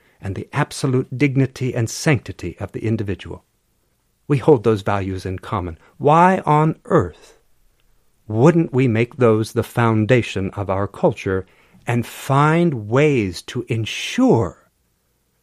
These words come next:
that our economic, political, and perhaps most of all, our educational practices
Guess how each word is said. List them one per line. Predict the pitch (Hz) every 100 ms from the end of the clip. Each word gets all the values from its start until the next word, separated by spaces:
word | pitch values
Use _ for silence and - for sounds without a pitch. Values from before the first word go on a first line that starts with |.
| _ _
that | 127 -
our | 143 170 -
economic, | 123 113 110 143 165 160 _ _ _ _ _ -
political, | 123 113 147 160 143 147 143 _ -
and | 101
perhaps | 101 95 95 -
most | 117 156 -
of | 95
all, | 90 87 _ _
our | 110 117
educational | 131 113 120 113 - - 160 156 - 113 104
practices | 98 - 151 147 - 101 - 104